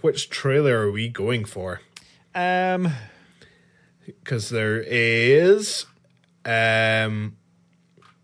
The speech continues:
Speaker 2: so there's
Speaker 1: there,
Speaker 2: two
Speaker 1: there's
Speaker 2: here.
Speaker 1: Yeah.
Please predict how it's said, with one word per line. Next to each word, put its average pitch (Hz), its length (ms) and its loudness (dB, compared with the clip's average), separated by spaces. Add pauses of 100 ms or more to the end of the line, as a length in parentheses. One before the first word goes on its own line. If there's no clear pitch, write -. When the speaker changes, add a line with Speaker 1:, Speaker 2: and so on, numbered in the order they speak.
(1300)
Speaker 2:
so - 180 -6
there's 139 440 -2
Speaker 1:
there, - 80 -20 (880)
Speaker 2:
two - 280 -6
Speaker 1:
there's 131 240 2
Speaker 2:
here. - 500 -16 (300)
Speaker 1:
Yeah. 120 300 0